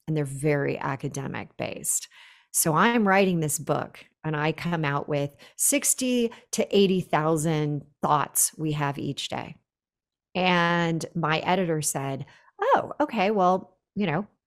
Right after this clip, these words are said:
where do, where is that? Where's that written? Where is that? Where can we cite that?" I'm like, "Ah, this is no big deal because every <laughs> one of my mentors has always said this." I've never truly gone and validated it. Until the book, I've had to validate every single thing I've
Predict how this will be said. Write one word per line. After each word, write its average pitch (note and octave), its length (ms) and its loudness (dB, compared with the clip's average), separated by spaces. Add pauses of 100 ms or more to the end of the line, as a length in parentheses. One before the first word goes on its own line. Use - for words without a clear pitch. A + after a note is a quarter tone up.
where F3+ 300 2
do, F3 160 0
where F3 360 4
is C4+ 200 6
that? - 460 -4
Where's F#3 240 0
that E3+ 200 2
written? E3 400 0
Where E3 160 4
is E3 140 2
that? - 140 -2
Where F3+ 120 4
can F3+ 160 -4
we E3 80 0
cite C#4+ 400 2
that?" - 260 0 (1400)
I'm A3 100 -2
like, A3+ 180 2
"Ah, - 200 2 (500)
this C4 220 4
is G#3+ 120 2
no F#3 240 2
big F3 200 2
deal E3+ 160 4
because G3+ 300 2
every G3 220 4
<laughs> G#3+ 120 2
one B3 100 2
of A3+ 100 2
my G3+ 200 2
mentors F#3+ 680 0 (280)
has B3 140 6
always A3+ 260 8
said F#3 340 4
this." F#3 320 2 (500)
I've A3+ 160 6
never A3+ 300 8
truly A3+ 480 2
gone F3+ 320 4
and F3+ 160 2
validated F#3 880 6
it. G#3 160 4
Until G#3+ 260 4
the A#3 100 8
book, C4 280 8
I've G#3 100 4
had G#3 140 4
to G3 80 4
validate G#3+ 600 6
every B3 360 6
single A#3 340 6
thing G#3+ 260 2
I've G3 220 0